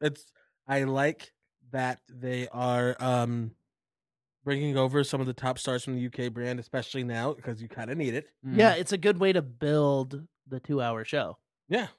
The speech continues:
Speaker 2: Yeah.
Speaker 1: So I'm, I'm excited for it. And then the, uh, main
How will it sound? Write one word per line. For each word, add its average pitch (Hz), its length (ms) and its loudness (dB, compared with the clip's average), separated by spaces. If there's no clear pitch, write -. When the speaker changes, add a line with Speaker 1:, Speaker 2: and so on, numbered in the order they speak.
Speaker 2:
Yeah. 127 120 -12
Speaker 1:
So 135 220 -2
I'm, 147 200 -2
I'm 180 160 0
excited 131 480 0
for 139 180 0
it. 135 80 -4
And 135 180 -4
then 139 460 0
the, 117 300 -8
uh, 113 360 -6
main 120 540 -4